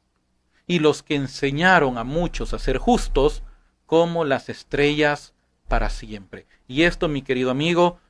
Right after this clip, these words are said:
nos compete a nosotros. Cuando nosotros venimos y resplandecemos, nosotros también nos volvemos en maestros de los demás. Porque ¿qué es lo que hace la gente? La gente se fija,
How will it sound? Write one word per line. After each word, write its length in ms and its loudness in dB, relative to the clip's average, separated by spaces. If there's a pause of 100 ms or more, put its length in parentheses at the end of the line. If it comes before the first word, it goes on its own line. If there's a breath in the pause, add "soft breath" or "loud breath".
nos 220 -8
compete 800 0 (280)
a 100 -12
nosotros. 720 -18 (320)
Cuando 240 2
nosotros 440 0
venimos 540 0
y 140 -4
resplandecemos, 1200 -2 (300)
nosotros 460 -2
también 420 -4
nos 100 -2
volvemos 520 -2
en 200 -2 (100)
maestros 760 -4
de 100 -10
los 140 -14
demás. 420 -18 (380)
Porque 240 2
¿qué 80 0
es 80 2
lo 80 2
que 80 2
hace 160 2
la 100 6
gente? 260 2
La 120 0
gente 200 -4
se 140 -2
fija, 380 -2